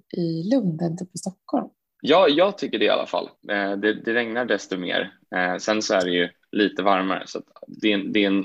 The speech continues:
Speaker 2: någon tröst mot er som bor lite norr-, eh, längre norrut.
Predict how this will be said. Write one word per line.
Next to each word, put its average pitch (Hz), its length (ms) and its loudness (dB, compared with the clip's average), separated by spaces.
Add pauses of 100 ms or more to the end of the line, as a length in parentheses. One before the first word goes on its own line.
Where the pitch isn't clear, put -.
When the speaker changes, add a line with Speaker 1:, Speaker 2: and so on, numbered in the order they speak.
(220)
Speaker 2:
någon 101 320 2
tröst - 480 -6 (200)
mot 90 220 -4
er 92 120 6
som 90 440 -6 (320)
bor 92 100 2
lite 87 420 0 (160)
norr-, 92 360 -2 (180)
eh, 101 160 2
längre 98 220 2
norrut. - 420 -2